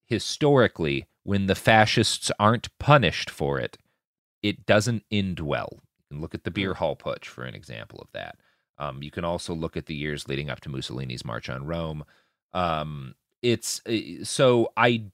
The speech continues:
Speaker 1: do believe, you know, I, I and, and I don't think that necessarily conflicts with being a police abolitionist, because they're not going to abolish the police tomorrow.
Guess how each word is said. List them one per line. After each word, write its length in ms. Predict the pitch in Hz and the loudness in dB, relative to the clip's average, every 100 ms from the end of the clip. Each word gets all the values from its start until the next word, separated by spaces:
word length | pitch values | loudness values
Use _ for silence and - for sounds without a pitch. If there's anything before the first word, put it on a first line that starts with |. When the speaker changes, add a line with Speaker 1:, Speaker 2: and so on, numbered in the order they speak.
| _ | _
Speaker 1:
do 220 | - 185 156 | -4 -2 0
believe, 720 | 110 90 80 67 76 - _ _ _ _ _ | 0 0 -2 -4 -8 -14 _ _ _ _ _
you 80 | 92 | -6
know, 180 | 78 - | -6 -4
I, 120 | 98 | -2
I 520 | 101 98 98 98 90 - | 0 0 -2 -4 -4 -4
and, 160 | 131 123 | -2 0
and 180 | 147 143 | 4 4
I 80 | |
don't 160 | 151 147 | 4 2
think 140 | 151 | 2
that 280 | 131 131 - | 4 4 2
necessarily 640 | 73 123 120 117 123 104 98 | -4 0 2 2 0 0 0
conflicts 600 | 98 87 - 98 - - | -4 -4 -4 -4 -4 -6
with 200 | 90 - | -8 -4
being 320 | 85 85 82 | -4 -4 -4
a 180 | 82 80 | -6 -6
police 460 | - 76 78 - | -6 -6 -6 -6
abolitionist, 800 | - 78 73 73 80 73 60 - | -4 -4 -4 -6 -8 -10 -12 -12
because 240 | 80 90 85 | -10 -8 -4
they're 140 | 95 | -2
not 260 | 101 107 104 | 0 0 0
going 260 | 98 95 | -2 -2
to 120 | 85 90 | -4 -4
abolish 460 | 78 82 85 - | 0 0 0 -4
the 100 | - | -10
police 420 | - 73 73 80 | -10 -8 -6 -6
tomorrow. 540 | - 110 107 120 131 | -4 0 2 4 2